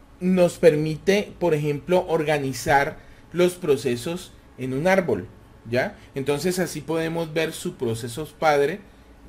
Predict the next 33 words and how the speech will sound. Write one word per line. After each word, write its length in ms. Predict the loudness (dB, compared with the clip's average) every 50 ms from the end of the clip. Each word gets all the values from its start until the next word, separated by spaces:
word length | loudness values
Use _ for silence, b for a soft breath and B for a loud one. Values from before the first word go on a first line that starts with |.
| -20 -20 -20 -20 -20 -20 -20 -4 0
con 160 | 0 2 2
los 180 | 2 0 -2 -4
procesos 600 | -8 -8 -8 -6 -6 -6 -6 -6 -8 -8 -8 -10
hijos 320 | -10 -8 -8 -10 -10 -8
que 120 | -10 -12
tiene. 420 | -10 -6 -6 -4 -4 -4 -6 -8 -12 -16 -20 -20 -20 -20 -20 -20 -20 -20 -20 -20 -20 -20 -20 -20 -20 -20 -20 -20 -20 -16
Y 180 | -8 0 2 4
esto 280 | 4 4 2 0 -2 0
nos 240 | 0 -2 -4 -2
da 240 | -2 -2 -2 -2 -4 -6
una 200 | -4 -2 0 2
idea, 260 | 2 4 4 2 2
por 140 | 0 -2 -2
ejemplo, 280 | -2 -4 -8 -6 -4 -4
en 80 | -4
este 300 | -4 -6 -6 -6 -6 -2
caso, 400 | 2 4 4 4 2 -2 -6 -8 B B B B B B -4
yo 180 | -4 -4 0 0
tengo 520 | -2 -2 0 0 0 2 2 2 2 0 -4
un 180 | -4 -4 -4
teclado, 600 | -2 -2 -4 -2 0 2 4 6 6 4 2 -2 -6 -12 -20 -20 -20 -20 -16 -6
¿ya? 220 | -4 -4 -4 -4 -6 B B B B B B _
Que 100 | -2 -2
tiene 720 | -2 -2 -4 -2 -2 -2 -2 -2 -2 -2 -2 -2 -2 -4 -4
una 380 | -4 -4 -2 -2 -4 -4 -4 -4
pantalla, 560 | -4 -4 -2 0 0 0 2 0 -2 -4 -6 -12 -20 -20 -10
que 280 | -6 -4 -2 -2 -4
es 180 | -4 -6 -8 -6
el 220 | -6 -4 0 2
Logitech 640 | 2 2 2 0 -6 -2 -2 -2 -2 -2 -10 -8 -6
G 120 | -2 -2 -2
diecinueve 720 | 0 0 -2 -2 -4 -6 -4 -2 -2 0 0 0 0 -2
S, 220 | -2 -4 -8 -8